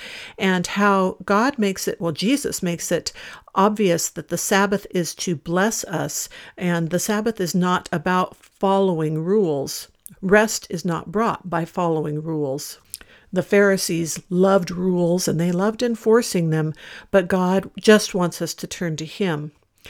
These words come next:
This is exemplified in the story of Manasseh, which is also in Second Kings, but there were more details of it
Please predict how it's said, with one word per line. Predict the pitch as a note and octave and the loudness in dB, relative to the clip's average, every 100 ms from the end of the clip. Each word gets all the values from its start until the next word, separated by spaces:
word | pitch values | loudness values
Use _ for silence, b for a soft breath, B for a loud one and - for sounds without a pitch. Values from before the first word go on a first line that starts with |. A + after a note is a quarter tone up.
| B B B | B B B
This | A3 - | -6 -4
is | E3+ | 0
exemplified | G3+ E3+ - G3 G3+ G3 - F#3 F3 D#3+ | -2 0 -2 -2 0 -4 -2 0 0 -2
in | - F#3 E3+ | -2 -2 -2
the | F3 | -4
story | - G3 F3 | -2 -2 -2
of | E3 | -4
Manasseh, | D#3+ F3 F3+ - D#3 | -2 -2 -2 -4 -6
which | D#3+ - | -6 -8
is | D#3+ | -10
also | - E3+ - E3 D#3+ | -6 -6 -4 -6 -4
in | F3 E3+ D#3+ | -4 -4 -4
Second | - E3+ - | -6 -6 -8
Kings, | - F#3 E3+ F3+ - B B B | -4 -2 -2 -4 -8 B B B
but | F#3+ G#3 - | -2 -2 0
there | G3+ G3 | 0 2
were | G3 G3 F#3 | 2 0 0
more | G3+ B3 | 0 -2
details | G#3 A3 - G3 F3+ - | 0 -4 -2 -2 -2 -4
of | G3 F3+ | -4 -2
it | E3 | -2